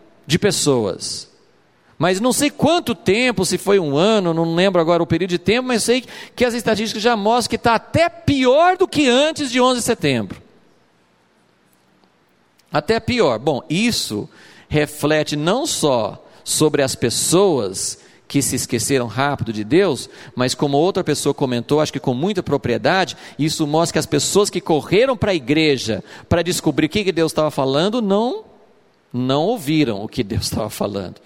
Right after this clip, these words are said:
Não encontraram, né? Então tem as, dos dois aspectos. Tem as pessoas que talvez só na hora ficaram assim meio assustadas, mas depois também logo esqueceram de Deus, muita gente é assim, mas as próprias igrejas também não souberam,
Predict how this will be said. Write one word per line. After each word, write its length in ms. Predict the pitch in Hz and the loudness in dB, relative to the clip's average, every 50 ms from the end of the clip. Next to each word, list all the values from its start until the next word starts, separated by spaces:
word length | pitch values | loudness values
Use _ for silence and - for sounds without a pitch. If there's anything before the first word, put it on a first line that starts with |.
| _ _ _ _ _ - - _ | _ _ _ _ _ -20 -12 _
Não 340 | 120 123 131 151 165 185 208 | -4 -2 0 2 0 0 0
encontraram, 840 | 214 208 - 220 247 226 - - 151 139 135 120 113 101 92 - | -2 -2 0 0 0 0 0 0 0 0 0 0 -2 -4 -6 -8
né? 140 | - 113 123 | -6 -4 -4
Então 220 | 139 139 151 147 139 | -2 -2 -2 -2 0
tem 160 | - 190 190 | 0 0 0
as, 140 | 180 139 107 | 0 -2 -2
dos 380 | 101 - - - 139 156 135 | -6 -12 -12 -8 -8 -4 0
dois 220 | 113 160 180 208 233 | 2 2 4 4 2
aspectos. 380 | 254 - - - 135 117 - | 0 0 0 0 0 0 0
Tem 80 | - 151 | 0 -2
as 100 | 147 - | -2 0
pessoas 460 | 185 180 - - - 185 220 240 - | -2 -2 -2 -2 -2 0 0 0 -2
que 100 | - 208 | -4 -4
talvez 440 | - 190 170 156 135 143 165 156 - - - - - - - | 0 0 0 2 2 0 0 0 -2 -6 -16 -20 -20 -18 -10
só 340 | - - - - 160 175 170 | -6 -4 -2 0 2 2 2
na 180 | 160 151 131 123 | 2 2 2 2
hora 300 | 127 151 165 160 143 131 | 4 4 4 2 2 0
ficaram 340 | - 143 - 151 147 147 | -4 -4 -2 0 0 0
assim 180 | 143 - 147 135 | 0 -2 -2 -2
meio 180 | 135 143 147 143 | 0 2 2 2
assustadas, 640 | - - 123 117 - - - 139 151 175 175 147 | 0 0 -4 -4 -2 0 0 0 0 0 -2 -2
mas 120 | 139 139 | -2 0
depois 280 | 127 131 - 135 139 135 | 0 0 2 2 0 0
também 220 | - 143 127 131 | 0 -2 -2 0
logo 240 | 131 131 131 131 127 | 0 0 0 0 -2
esqueceram 400 | 120 - - 120 117 127 120 120 | -4 -4 -4 -2 -2 0 -2 0
de 100 | 127 160 | 0 -2
Deus, 240 | 160 156 175 208 175 | 0 0 0 0 0
muita 320 | 139 143 160 190 165 156 | 0 0 -2 -2 0 -2
gente 360 | 127 113 113 123 123 120 - 131 | -2 0 0 -2 -2 0 -2 -2
é 20 | |
assim, 360 | 127 - - 160 190 233 - - - - - - - - - _ | -2 -2 0 0 0 -2 -4 -6 -12 -20 -20 -20 -20 -20 -14 _
mas 240 | - 165 214 240 247 | -2 0 2 2 2
as 140 | 247 202 - | 2 0 0
próprias 420 | - 208 214 226 226 - 220 196 | 0 0 2 2 2 0 -2 -2
igrejas 480 | 220 220 165 156 175 202 226 233 226 214 | -2 -2 0 2 2 4 2 2 0 0
também 240 | - 240 220 226 233 | -2 0 0 0 0
não 240 | 226 240 262 285 269 | 2 2 0 0 0
souberam, 800 | - - 269 226 156 175 196 220 226 208 160 135 117 98 - | -2 -2 -2 0 2 2 4 4 4 2 2 0 -2 -4 -8